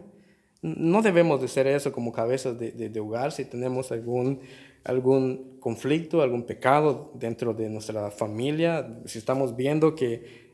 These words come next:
el pecado es obvio, no, no debemos de hacernos de la, de la vista gorda. Pablo dice, Pablo dice, "De cierto se oye que hay entre vosotros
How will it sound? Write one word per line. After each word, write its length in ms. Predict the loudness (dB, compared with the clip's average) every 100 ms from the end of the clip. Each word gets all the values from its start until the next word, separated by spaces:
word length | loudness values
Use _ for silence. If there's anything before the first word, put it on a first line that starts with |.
| _ -14
el 220 | -10 -6
pecado 340 | -2 4 4
es 180 | 4 2
obvio, 560 | 2 4 2 0 -2 -8 -20 -20 _ _ _ _ _ _ _ _ _ _ _ _ _ _ _ _ _ _ _ _ _ -4
no, 160 | 0
no 160 | 4 4
debemos 420 | 4 4 2 2
de 60 | 0
hacernos 380 | 2 0 0 -2
de 100 | -2
la, 140 | -4
de 300 | -10 -6 -2
la 100 | 0
vista 300 | -2 -2 -4
gorda. 460 | 0 0 0 -2 -14 -20 _ _ _ _ _ _ _ _ _
Pablo 200 | 2 4
dice, 280 | 4 4 2
Pablo 300 | 4 6 6
dice, 460 | 4 2 -2 -4 -12
"De 100 | -8
cierto 380 | 4 4 4 -2
se 180 | 0
oye 260 | 2 2 0
que 140 | -4
hay 160 | -4 -2
entre 220 | 0 0
vosotros 580 | 2 2 0 -4 -8